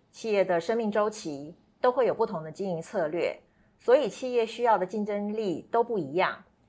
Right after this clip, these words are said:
像有一些企业会强调是要结果导向的执行力，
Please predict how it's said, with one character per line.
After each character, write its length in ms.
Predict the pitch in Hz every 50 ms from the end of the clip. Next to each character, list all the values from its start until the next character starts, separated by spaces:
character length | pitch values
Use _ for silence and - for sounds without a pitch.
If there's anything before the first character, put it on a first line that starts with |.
| _ _ _ _
像 260 | - - 349 330 302 254
有 100 | 185 156
一 60 | 165
些 160 | 175 247 247
企 240 | - - - 247 240
业 100 | 233 220
会 140 | 214 240 214
强 260 | - - 175 156 175
调 180 | 180 220 196 185
是 240 | 185 - - 196 190
要 200 | 202 190 180 175
结 260 | 175 - 165 175 208
果 180 | 208 214 208
导 200 | 214 214 143 127
向 320 | 131 - 220 185 170 156 151
的 280 | 156 147 135 120 117 120
执 140 | - - 165
行 240 | 160 - 170 156
力， 300 | 180 226 202 143 - -